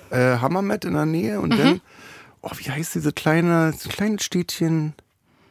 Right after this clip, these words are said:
Speaker 2: Also ich
Speaker 1: Direkt
Speaker 2: bin
Speaker 1: am Wasser, kennt jeder.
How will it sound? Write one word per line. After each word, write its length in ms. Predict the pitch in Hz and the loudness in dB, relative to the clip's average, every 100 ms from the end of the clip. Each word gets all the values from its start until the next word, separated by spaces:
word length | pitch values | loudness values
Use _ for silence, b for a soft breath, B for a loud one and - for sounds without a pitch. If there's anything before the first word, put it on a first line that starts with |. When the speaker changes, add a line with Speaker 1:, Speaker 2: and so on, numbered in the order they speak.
| B B B B B | B B B B B
Speaker 2:
Also 140 | 208 | -2
ich 80 | 214 | 4
Speaker 1:
Direkt 180 | 160 220 | 4 4
Speaker 2:
bin 80 | 185 | 2
Speaker 1:
am 140 | 170 | 4
Wasser, 440 | 156 - 160 156 147 | 2 2 2 2 0
kennt 260 | - 156 156 | 0 0 2
jeder. 420 | 147 147 147 143 | 2 4 2 0